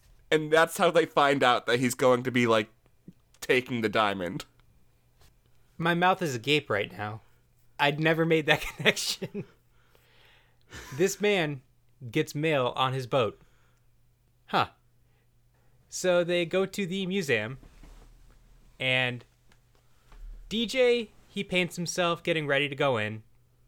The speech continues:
Speaker 2: tries to cross the street, almost gets hit by cars, a plane comes down, kinda, like, skims his back,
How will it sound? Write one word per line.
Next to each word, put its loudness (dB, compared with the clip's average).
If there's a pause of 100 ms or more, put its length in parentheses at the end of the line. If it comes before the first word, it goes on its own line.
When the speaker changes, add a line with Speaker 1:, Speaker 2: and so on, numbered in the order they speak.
(220)
Speaker 2:
tries -2
to -6
cross 0
the -12
street, -4 (180)
almost -4
gets -4
hit -4
by 0
cars, 0
a -10
plane 0
comes -4
down, 0 (420)
kinda, -2
like, -2 (720)
skims -2
his -4
back, -2